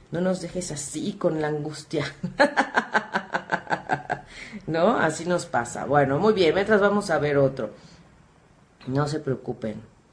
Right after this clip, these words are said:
Este, mm, ah, Querétaro, dice Daisy que está en Querétaro. Ok, vamos a ver,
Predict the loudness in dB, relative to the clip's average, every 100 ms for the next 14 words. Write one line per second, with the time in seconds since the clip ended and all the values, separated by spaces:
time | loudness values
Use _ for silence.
0 | _ -20 -20 _ -4 -2 -2 -6 -2 -2
1 | 0 0 0 0 -2 -4 -6 -8 -12 -18
2 | -20 -20 _ _ 2 2 2 -2 -2 4
3 | 6 6 2 0 2 2 0 -2 -2 -2
4 | 0 0 -2 -2 -4 -6 -10 -20 -20 -2
5 | -2 4 2 2 -8 -20 -20 -8 -2 0
6 | -2 0 0 -2